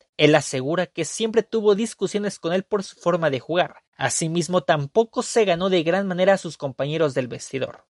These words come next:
Igual, las fiestas inundaron su paso y durante su segundo semestre terminó por fracturarse uno de los tobillos mientras jugaba, lo que provocó que se perdieran los últimos partidos de la temporada.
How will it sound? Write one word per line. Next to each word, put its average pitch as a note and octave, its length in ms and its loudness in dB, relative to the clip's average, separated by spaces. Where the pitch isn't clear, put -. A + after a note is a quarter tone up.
Igual, C#3+ 480 2
las B2+ 220 -4
fiestas G3+ 460 0
inundaron F#3 560 2
su - 160 -10
paso - 420 -6
y B2 40 -6
durante C3 360 -4
su C3 140 -10
segundo D#3 420 0
semestre D3+ 540 -4
terminó G#3 480 0
por G#3+ 140 2
fracturarse F3+ 680 0
uno F#3+ 160 -2
de F3 80 4
los C#3+ 220 -2
tobillos G3 440 -2
mientras C#3 340 -6
jugaba, C3 500 -8
lo B2+ 200 0
que C3+ 100 -2
provocó C3 580 0
que G3+ 120 0
se G3+ 200 0
perdieran F#3+ 400 4
los F#3 220 -4
últimos G#3 400 -6
partidos D#3 540 -2
de D3+ 80 4
la C#3+ 100 -2
temporada. D#3 720 0